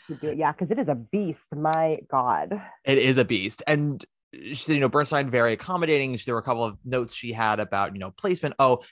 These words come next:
Speaker 2: can I maybe trill on, down on this note? It's the, 'Here I drop my wings.'"
Speaker 1: Ooh.
Speaker 2: Ah.
Speaker 1: Yeah, yeah, yeah.
Speaker 2: They added that, uh, after she said, "I can't just go, ah."
Speaker 1: <laughs> And it's brilliant the way it comes down. That's so fun.
Speaker 2: Yeah, and
Speaker 1: The
Speaker 2: she's like,
Speaker 1: things
Speaker 2: "And
Speaker 1: you
Speaker 2: I'm
Speaker 1: discover
Speaker 2: droop-"
Speaker 1: in the room.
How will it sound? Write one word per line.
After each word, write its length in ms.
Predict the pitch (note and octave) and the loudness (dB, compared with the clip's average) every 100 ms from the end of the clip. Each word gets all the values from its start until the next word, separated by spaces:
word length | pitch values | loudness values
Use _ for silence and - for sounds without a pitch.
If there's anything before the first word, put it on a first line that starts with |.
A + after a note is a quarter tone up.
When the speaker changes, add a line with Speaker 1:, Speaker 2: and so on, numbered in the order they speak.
| _ | _
Speaker 2:
can 100 | C#3 | -4
I 80 | B2+ | -2
maybe 220 | A2+ A2 | -4 -6
trill 360 | - A#2+ G#2 - | -4 -2 -2 -2
on, 80 | G#2+ - G#2+ | -6 -8 -6
down 420 | - C#3 E3 E3 | 2 6 6 6
on 160 | D3+ D#3 | 6 4
this 220 | C#3+ C3 | 2 0
note? 200 | C#3+ C3+ | 0 0
It's 100 | A#2+ | 0
the, 280 | - A2 G#2 G2+ | -2 0 0 -2
'Here 140 | C3 | 0
I 80 | B2 | 0
drop 320 | A#2 A#2+ A2+ - | 2 2 2 0
my 160 | A2+ | -6
wings.'" 340 | A2 G#2+ A2 D4+ | -4 -4 -4 -2
Speaker 1:
Ooh. 40 | |
Speaker 2:
Ah. 1000 | - D4 C#4+ C4+ B3 G#3 D3+ C3+ B2+ B2+ C3+ | 2 4 4 4 4 6 6 8 8 8 6
Speaker 1:
Yeah, 80 | F#3 | 4
yeah, 140 | F3+ | 2
yeah. 200 | F3+ E3+ D#3+ C#3 | 2 0 -4 0
Speaker 2:
They 80 | |
added 320 | C3+ C#3+ C#3 A#2+ | 4 4 4 4
that, 220 | A2 - _ _ _ | 4 2 _ _ _
uh, 20 | |
after 380 | B2+ A2+ A#2+ B2+ | 4 4 2 0
she 120 | A#2 | -8
said, 140 | B2 C3 | -6 0
"I 120 | B2+ | 0
can't 260 | - D#3 D#3 | 0 -4 -2
just 160 | C3+ | 0
go, 280 | B2+ A#2+ B2 _ | 4 2 2 _
ah." 500 | C5 A#4+ B4+ A#4+ B4+ - _ G4 | 6 8 8 8 6 2 _ 0
Speaker 1:
<laughs> 0 | |
And 520 | - C#4 - - F4+ | 2 2 0 4 6
it's 120 | B4 | 6
brilliant 420 | C#4+ F#4 B4+ A4 - | 4 6 8 8 8
the 60 | |
way 120 | C4 F#3+ | 6 4
it 80 | - | 4
comes 220 | F#3 E3+ | 0 4
down. 200 | E3 D3+ | 4 4
That's 160 | D#3+ _ | 2 _
so 140 | B3+ B3+ - | -2 0 2
fun. 540 | A#3 G#3 D#3+ D3 E3+ _ | 4 4 0 -6 -10 _
Speaker 2:
Yeah, 160 | C#4+ F#4 | -4 -2
and 80 | F#3 | -2
Speaker 1:
The 40 | |
Speaker 2:
she's 80 | G#3+ | 2
like, 80 | B3+ | 4
Speaker 1:
things 80 | C#4 | 4
Speaker 2:
"And 80 | |
Speaker 1:
you 60 | D#4 | 2
Speaker 2:
I'm 60 | G3 | -2
Speaker 1:
discover 300 | E3+ A#3+ A#3+ | 0 0 2
Speaker 2:
droop-" 60 | A#3 | -4
Speaker 1:
in 40 | |
the 80 | G#3+ | -4
room. 540 | D#3+ F3 D3+ - C4 | -4 -4 -4 -6 -10